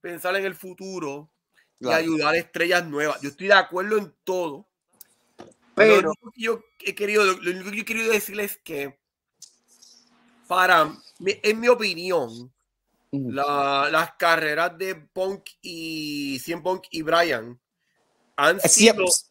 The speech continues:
Speaker 2: similares, muy similares.
Speaker 1: eh, bien similares, sí, en el, en el sentido de, de el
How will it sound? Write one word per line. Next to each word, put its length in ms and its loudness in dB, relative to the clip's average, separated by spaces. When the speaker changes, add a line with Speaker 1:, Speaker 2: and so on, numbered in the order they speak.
Speaker 2:
similares, 540 4
muy 160 -4
similares. 520 -4
Speaker 1:
eh, 180 -14
bien 320 -6
similares, 600 4
sí, 340 -8
en 180 -6
el, 580 -4
en 440 -6
el 140 -4
sentido 560 -2
de, 140 2
de 200 -8
el 440 -6